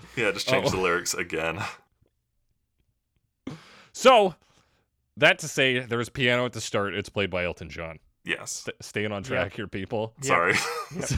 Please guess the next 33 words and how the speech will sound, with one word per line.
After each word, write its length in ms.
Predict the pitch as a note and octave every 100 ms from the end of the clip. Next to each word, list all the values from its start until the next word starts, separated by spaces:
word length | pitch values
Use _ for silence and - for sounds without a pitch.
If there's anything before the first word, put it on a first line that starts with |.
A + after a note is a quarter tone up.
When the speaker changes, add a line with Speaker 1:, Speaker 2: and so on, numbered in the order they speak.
| -
Speaker 2:
<laughs> 600 | A3+ B3+ A3 - A3+ -
It's 160 | F#3+
Speaker 3:
Steering 180 | - D3+
Speaker 2:
all 40 | E3+
Speaker 3:
back 140 | C#3+
Speaker 2:
good. 80 | D3+
Speaker 3:
on. 280 | D3+ D3 C#3 F#3+ - - - - -
Speaker 2:
Some 280 | - D3 D3+
strings 260 | D3+ A#3
Speaker 3:
Um, 60 | D3+
Speaker 2:
come 180 | A3 G3+
in, 200 | A3+ B3+
played 220 | F#3 D#3
by 140 | C#3 C#3
Yo-Yo 460 | A#2 A#2 C#3 C3+
Ma. 300 | B2+ C3+ D#3 F3 - _ _ _ _ _ _ _ _ _ _ _ _ _ _ _ _ _ _
And 100 | -
some 140 | A2+ A2+
guitar 380 | A#2+ C#3+ B2+ G2+
as 120 | G#2+
well, 320 | A2 F2 - _
played 200 | A2+ G2
by 180 | F#2+ F#2
Andrew 320 | F2+ F#2 F#2+
Watt. 320 | E2+ F2+ D#2 - _ _ _ _ _ _ _
Speaker 1:
And 300 | A2+ C3+ C3+ - -
harpsichord? 920 | - - D#4+ - D#4+ B3+ G#4 G#4+ - - _ _ _ _ _ _ _ _ _ _ -
Speaker 2:
Hmm. 160 | G#2 C3
Speaker 1:
<laughs> 80 | E2 - - - - _ _ _ _ _
Hmm. 300 | A#2 F3 C3+ A#2 - - D2 - -
Speaker 3:
Harpsichord 460 | C#3 - - D3
Speaker 2:
Mm-hmm. 20 | A2
Speaker 3:
sound? 360 | D3+ D#3 E3